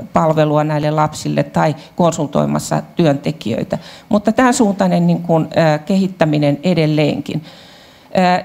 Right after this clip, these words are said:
no, sitten toinen tämä jalkautuva, jalkautumissuunta, joka, joka myös tuossa Arjan esityksessä tuli, tämä erityispalveluiden jalkautuminen peruspalveluihin, tämä konsultatiivinen tuki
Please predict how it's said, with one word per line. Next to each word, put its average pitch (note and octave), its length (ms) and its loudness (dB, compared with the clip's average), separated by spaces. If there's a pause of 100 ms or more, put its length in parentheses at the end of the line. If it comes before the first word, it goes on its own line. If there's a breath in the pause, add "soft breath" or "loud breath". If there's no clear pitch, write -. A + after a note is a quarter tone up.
no, G#3+ 180 2
sitten B3+ 320 -4
toinen B3+ 320 4
tämä F#3+ 160 0
jalkautuva, F3 720 2 (160)
jalkautumissuunta, F#3 1000 0
joka, D#3 440 0
joka D#3+ 260 0
myös E3+ 200 -2
tuossa D#3+ 240 -4
Arjan A3 300 4
esityksessä G3 560 0
tuli, F3 260 2
tämä D#3 380 0
erityispalveluiden D#3 1120 0
jalkautuminen D3+ 640 0
peruspalveluihin, D3 1080 0
tämä D3 200 -2
konsultatiivinen D3+ 920 0
tuki D3 380 -2